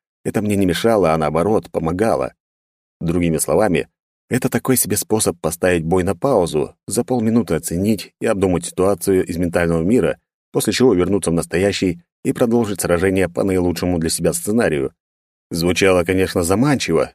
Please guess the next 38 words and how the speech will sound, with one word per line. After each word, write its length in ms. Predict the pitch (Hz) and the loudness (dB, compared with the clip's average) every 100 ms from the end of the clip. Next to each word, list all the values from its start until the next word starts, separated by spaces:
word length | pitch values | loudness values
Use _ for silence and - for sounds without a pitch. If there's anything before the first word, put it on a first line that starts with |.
| _ _ | _ _
однако 360 | 85 98 95 87 | -4 -2 0 -2
сколько 400 | - 127 95 92 | 0 0 0 0
же 120 | 110 | 2
нервов 420 | 117 117 92 82 | 4 4 4 2
я 100 | 87 | -2
потратила 520 | 87 85 104 101 95 | 0 0 2 2 2
на 120 | 95 92 | 2 0
изучение 400 | 90 110 95 95 | 0 0 0 0
подобной 340 | 98 98 95 | 0 0 0
способности. 680 | 104 120 139 87 78 71 - _ _ _ _ _ - | -2 0 0 0 -2 -6 -8 _ _ _ _ _ -4
О 100 | 85 | -2
синяках, 640 | - 92 87 110 98 - | 0 -2 0 0 0 -2
ссадинах 580 | - 110 98 95 - 131 | 0 2 2 0 -2 -2
и 40 | |
даже 260 | 104 98 98 | -2 0 -2
сломанных 400 | 95 104 98 - | 0 2 0 0
конечностях 640 | 107 107 - 98 - 90 | 0 2 0 -2 -2 0
я 100 | 98 | 2
вообще 280 | 117 - 175 | 0 0 0
молчу. 480 | 87 82 110 90 - _ _ _ _ _ _ _ _ _ | 0 -2 -4 -6 -8 _ _ _ _ _ _ _ _ _
"Как 160 | 131 131 | 0 0
прошла 300 | 98 107 92 | -2 -2 -2
последняя 380 | 87 95 87 | 0 0 0
тренировка?" — 560 | 85 82 87 107 104 92 _ _ | 0 -2 -2 -2 -4 -8 _ _
спросил 460 | - 85 85 92 | -4 -2 0 2
у 40 | 87 | 2
меня 180 | 85 85 | 2 2
Андрей, 380 | 85 107 104 | 2 2 2
когда, 420 | 85 82 85 87 78 | 0 -2 2 2 2
обнявшись, 520 | 85 107 95 85 85 _ _ _ | 0 0 0 -4 -6 _ _ _
мы 140 | 139 139 | -4 -2
сидели 340 | 110 107 104 | 0 2 2
в 60 | 82 | 2
гостиной 540 | 82 85 101 98 85 | -2 -2 -2 0 0
в 100 | - | -2
тот 160 | 92 82 | -2 -2
же 140 | 90 | 0
вечер. 360 | 101 87 76 | 0 0 -4